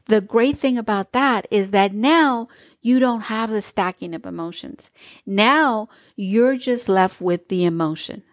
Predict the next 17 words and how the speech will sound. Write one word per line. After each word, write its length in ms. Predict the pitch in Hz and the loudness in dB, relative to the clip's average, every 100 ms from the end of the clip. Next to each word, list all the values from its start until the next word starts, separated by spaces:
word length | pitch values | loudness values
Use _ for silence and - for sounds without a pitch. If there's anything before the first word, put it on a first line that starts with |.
| _ | _
the 120 | 196 | 2
one 340 | 180 196 214 247 | 2 4 4 4
emotion 540 | 240 202 196 - 190 | 2 0 -4 -8 -6
of 160 | 175 180 | -2 0
overwhelm 500 | 170 160 156 53 - _ _ | 0 -2 -4 -8 -10 _ _
or 240 | 175 175 170 | 2 4 4
boredom 600 | 160 165 170 160 147 - _ _ _ | 2 4 4 2 -4 -12 _ _ _
or 240 | 180 180 180 | 4 4 4
of 140 | 165 | 4
anxiety, 720 | 170 175 175 160 170 165 156 | 2 2 2 4 4 0 -4
stress, 520 | 151 - 180 151 147 | -8 -4 2 2 0
frustration, 760 | - 175 160 - 180 165 160 156 _ | -6 -8 -6 -2 -2 -2 -8 -10 _
et 160 | 185 - | -2 0
cetera, 400 | - 175 170 175 - - - | 2 2 0 -4 -12 -18 -2
a 120 | - | 0
singular 760 | 190 - - 233 240 214 180 165 | 0 -4 -2 2 2 2 2 0
emotion. 500 | 151 143 - - | 0 -4 -8 -12